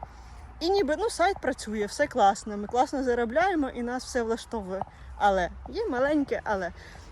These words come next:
Тому, якщо, м, ви хочете отримати таку консультацію,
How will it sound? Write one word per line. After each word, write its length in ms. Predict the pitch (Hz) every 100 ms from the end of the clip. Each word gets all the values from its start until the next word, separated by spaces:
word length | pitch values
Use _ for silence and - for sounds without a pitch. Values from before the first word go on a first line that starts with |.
| -
Тому, 340 | 220 226 214 196 -
якщо, 440 | 214 - 311 311 269
м, 260 | 247 226 190
ви 420 | 214 254 262 240 226 - - - - - - - - - -
хочете 420 | 240 233 214 196
отримати 420 | 190 214 208 202
таку 200 | 208 208
консультацію, 880 | 196 214 220 214 262 - 302 226 196